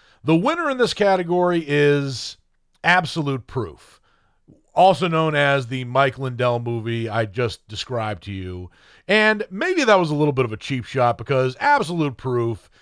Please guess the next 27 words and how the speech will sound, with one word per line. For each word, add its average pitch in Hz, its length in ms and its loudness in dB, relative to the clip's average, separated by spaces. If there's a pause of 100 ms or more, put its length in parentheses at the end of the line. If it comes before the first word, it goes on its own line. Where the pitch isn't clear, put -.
(180)
is 196 220 -2
not 180 420 0 (240)
really 135 480 -2
a 110 140 -8
movie. 80 680 -16 (240)
First 233 340 2
of 180 80 2
all, 131 320 4
it's 123 180 -8
only 175 760 -2 (300)
slightly 233 680 -2
over 147 260 2
an 123 60 0
hour. 104 360 0
I 120 100 0
think 214 120 -6
it 151 140 -2
clocks 151 400 2
in 135 220 -4
at 117 260 -8
seventy 143 580 -2
minutes, 98 600 -12 (300)
which 214 180 4
I 208 100 4
think 302 320 -6
may 165 400 -4
be 156 540 -2